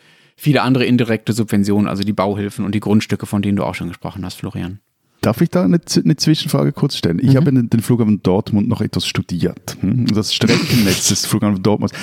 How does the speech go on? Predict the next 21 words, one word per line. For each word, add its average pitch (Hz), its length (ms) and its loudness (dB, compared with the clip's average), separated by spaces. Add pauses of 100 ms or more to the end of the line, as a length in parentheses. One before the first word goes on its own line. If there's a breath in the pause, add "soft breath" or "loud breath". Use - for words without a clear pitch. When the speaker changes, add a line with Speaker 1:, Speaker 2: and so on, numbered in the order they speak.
Speaker 2:
Nein, 131 120 2
ernsthaft, 147 300 2
aber 120 120 0
was 135 120 0
dort - 180 -2
auffällt, 156 640 -2
der 123 120 -2
ist - 160 -2
ja 110 60 -2
total - 440 0
nach 127 140 2
Osteuropa 127 640 0
ausgerichtet. 87 500 -2
Es 95 100 -2
gibt 113 140 2
so - 80 0
diese 98 240 0
Feriendestination, 160 920 2
das 123 120 0
ist - 140 -10
klar, 117 280 2